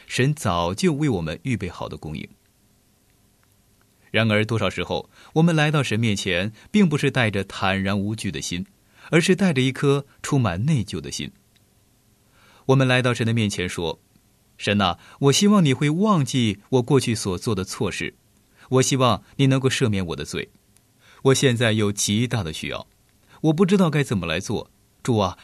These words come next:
求你帮助我。”然后我们才告诉神，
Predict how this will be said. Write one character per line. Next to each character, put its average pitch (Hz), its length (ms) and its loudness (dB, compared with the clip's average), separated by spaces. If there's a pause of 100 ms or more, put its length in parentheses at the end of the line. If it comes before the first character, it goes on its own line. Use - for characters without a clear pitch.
(100)
求 113 240 0
你 95 120 0
帮 92 320 -8
助 85 140 -10
我。” - 240 -14 (1500)
然 98 140 0
后 90 200 -2 (220)
我 135 80 6
们 139 100 4
才 113 160 -2
告 117 140 0
诉 110 100 -6
神， 87 400 -4